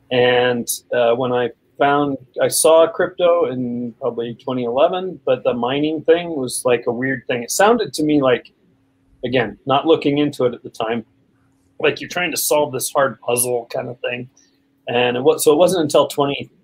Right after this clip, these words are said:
thirteen, and it was actually related to the, um, the Cyprus bank crisis, and people started mentioning crypto as a solution, right? So they were, they were basically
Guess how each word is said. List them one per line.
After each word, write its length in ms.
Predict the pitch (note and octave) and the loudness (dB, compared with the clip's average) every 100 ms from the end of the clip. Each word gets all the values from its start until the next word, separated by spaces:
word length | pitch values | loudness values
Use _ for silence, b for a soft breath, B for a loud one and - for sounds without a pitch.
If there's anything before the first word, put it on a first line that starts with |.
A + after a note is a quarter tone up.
| - | -4
thirteen, 680 | C#3 C#3 - - B2 B2 B2+ | -2 -2 -8 -8 -8 -6 -8
and 120 | B2 | -8
it 60 | |
was 120 | B2 D3+ | -6 -2
actually 300 | E3 E3 C#3 | -2 -2 -2
related 500 | C3 C3 C3 B2+ B2 | 0 0 -2 -6 -8
to 140 | C3 | -10
the, 340 | B2 A#2+ A#2+ - _ _ _ _ - | -8 -10 -10 -14 _ _ _ _ -2
um, 420 | A#2 A2 A2 A2+ - _ _ _ _ _ - | 0 0 -4 -10 -12 _ _ _ _ _ -6
the 160 | A#2+ - | -6 -2
Cyprus 480 | - C#3+ - C3 | 2 2 2 0
bank 540 | - B2+ D3 A2+ - - _ | 0 0 0 -2 -10 -20 _
crisis, 760 | - B2 G#2+ - A2+ - - - _ _ _ _ _ | -6 -2 -2 -4 -6 -6 -6 -8 _ _ _ _ _
and 160 | A#2+ A2+ | -8 -4
people 240 | C3+ C3 | -4 -4
started 320 | B2+ C#3+ A#2 A#2 | 0 2 2 2
mentioning 580 | A#2+ B2 B2 A2+ A2 | -2 -2 -4 -4 -6
crypto 380 | G#2 B2+ - A2+ | -2 -4 -2 -2
as 180 | A2 A2 | -2 -4
a 40 | |
solution, 600 | - - A#2 B2+ - A2 | -4 -2 0 0 0 -8
right? 240 | G#2 A#2 - | -12 -12 -8
So 120 | - | -4
they 140 | A2+ A#2 | -2 -2
were, 200 | A#2 - | -4 -4
they 80 | C3+ | -2
were 100 | A#2+ | 2
basically 520 | D#3 D3 D3 B2 | 2 2 0 -2